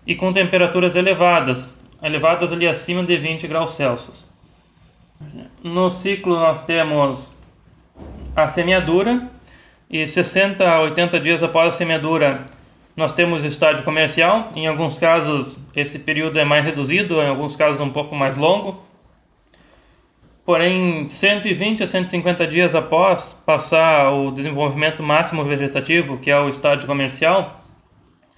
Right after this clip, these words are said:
nós já teremos o florescimento e a produção de sementes. Então a alface é uma hortaliça anual, com temperatura ideal de cultivo que varia dos sete aos vinte e quatro graus Celsius.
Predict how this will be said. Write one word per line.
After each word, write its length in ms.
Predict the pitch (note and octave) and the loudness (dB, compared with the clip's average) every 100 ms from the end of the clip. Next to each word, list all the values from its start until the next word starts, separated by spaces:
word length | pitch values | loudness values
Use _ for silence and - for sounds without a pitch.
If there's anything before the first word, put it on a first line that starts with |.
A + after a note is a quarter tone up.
| _ _ _ _ - | _ _ _ _ 0
nós 220 | E3 D#3+ | 2 4
já 100 | F3 | 2
teremos 440 | F3 E3+ F3 F3+ | 2 2 2 2
o 120 | F3 E3 | 0 0
florescimento 840 | F3+ F#3 F3+ F#3 E3 E3+ F3+ F#3 | 2 2 2 -2 0 0 0 2
e 100 | F3+ | 4
a 60 | F3 | 2
produção 520 | F3+ E3+ D#3+ - E3 | 0 -4 -4 -4 -4
de 100 | D3+ | -4
sementes. 580 | F#3+ E3 C3+ B2+ - - _ _ _ _ _ _ _ _ _ _ _ _ _ | -4 -2 -2 -4 -12 -20 _ _ _ _ _ _ _ _ _ _ _ _ _
Então 380 | F3 D#3 G3 G3 | -14 -4 0 4
a 80 | G3+ | 6
alface 520 | F#3 F3+ F#3+ F#3 F#3 | 4 4 4 2 2
é 120 | F3+ | 2
uma 160 | F3 E3+ | 2 2
hortaliça 540 | D#3+ E3 D#3 D3+ E3 | 0 -2 -4 -2 0
anual, 600 | F3 A3 D#3+ G3+ B3 - - _ _ _ | 2 4 4 4 0 -8 -20 _ _ _
com 920 | - E3+ E3 D#3+ D#3+ D#3 D3+ D3 C#3+ C3 | -2 0 0 -2 -4 -4 -4 -4 -4 -4
temperatura 760 | E3 D#3 F3 F3 E3 F3 F#3 F3 | -2 0 2 2 2 2 4 2
ideal 340 | D3+ D#3 D#3+ D#3+ | 2 4 4 2
de 100 | D#3 | -2
cultivo 540 | D#3 D3+ E3+ D#3+ D3+ | -4 0 0 0 -2
que 100 | D3+ | -6
varia 440 | C#3 D#3 E3 E3 | 0 0 2 0
dos 300 | D3 D3+ C#3+ | 0 -4 -4
sete 360 | - E3 F3 E3+ | -2 2 2 0
aos 140 | D3+ | -2
vinte 160 | D3+ D3 | -4 -4
e 40 | |
quatro 220 | - C#3+ C#3+ | -2 -2 0
graus 240 | E3 F#3 | -2 -2
Celsius. 540 | E3 E3 F3+ G#3 - | 0 0 0 -8 -12